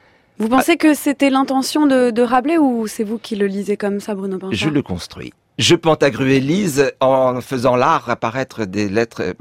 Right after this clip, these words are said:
Speaker 2: l'art de faire apparaître les lettres non apparentes. Et pourquoi je fais ça ?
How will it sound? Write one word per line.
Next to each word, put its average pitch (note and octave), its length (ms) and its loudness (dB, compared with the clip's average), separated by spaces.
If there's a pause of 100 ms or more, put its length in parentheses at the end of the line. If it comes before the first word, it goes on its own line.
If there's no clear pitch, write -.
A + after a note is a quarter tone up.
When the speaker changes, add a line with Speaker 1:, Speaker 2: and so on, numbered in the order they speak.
Speaker 2:
l'art G#2+ 280 0
de F#2 160 -6
faire F#2+ 200 -6
apparaître G2+ 360 -8
les F#2 80 -6
lettres G#2 180 -8
non G#2 120 -4
apparentes. E2 520 -8 (540)
Et - 80 -10
pourquoi - 280 -2
je - 120 -6
fais A2 100 -6
ça ? F2+ 240 -8